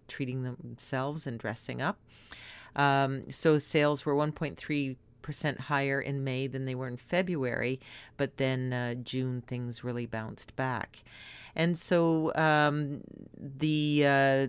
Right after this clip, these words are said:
the biggest gains included clothing stores up a hundred and forty-two point three percent, furniture and home furnish-, furnishings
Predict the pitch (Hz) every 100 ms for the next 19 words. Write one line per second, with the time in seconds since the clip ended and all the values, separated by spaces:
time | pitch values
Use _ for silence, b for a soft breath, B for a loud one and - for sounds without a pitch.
0 | - 147 165 160 - - 151 147 147 139
1 | 139 131 147 139 131 - - 160 165 165
2 | 160 - - 156 156 151 151 147 - -
3 | 135 - 123 131 127 120 - 120 113 107
4 | - 170 165 - 143 - - 180 196 175
5 | 160 170 151 - - 147 170 175 - 151
6 | 131 139 147 - 143 143 - 135 127 135
7 | 143 - _ - 143 143 - 147 143 135